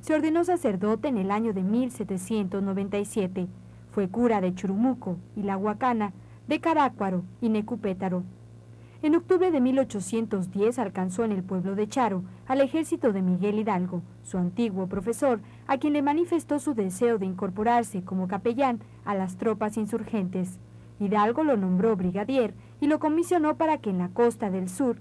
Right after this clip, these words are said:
levantara tropas, procediendo con arreglo a las instrucciones verbales que le había comunicado.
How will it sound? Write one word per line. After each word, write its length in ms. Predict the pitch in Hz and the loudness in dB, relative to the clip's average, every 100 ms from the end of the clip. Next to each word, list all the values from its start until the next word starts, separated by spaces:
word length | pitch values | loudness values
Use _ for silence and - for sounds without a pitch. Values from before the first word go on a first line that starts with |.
| - | -6
levantara 580 | 202 196 202 208 208 208 | -4 -4 -2 0 0 0
tropas, 560 | 226 190 185 180 185 - - - - | 0 -2 -2 -4 -6 -14 -20 -20 -6
procediendo 680 | 208 185 185 185 208 240 - | -4 -2 -2 0 2 2 0
con 160 | 226 185 | 0 0
arreglo 400 | 190 226 226 190 | 2 2 2 2
a 40 | |
las 220 | 180 180 | 0 -2
instrucciones 680 | 190 185 - - 226 190 170 | -4 -8 -10 0 0 0 -2
verbales 580 | 190 233 269 214 185 - - - | -2 2 2 2 -4 -8 -18 -4
que 100 | 220 | 0
le 100 | 202 | 0
había 380 | 202 220 190 185 | 0 0 -2 -2
comunicado. 640 | 208 208 214 202 180 180 | -4 -2 -2 -2 -2 -2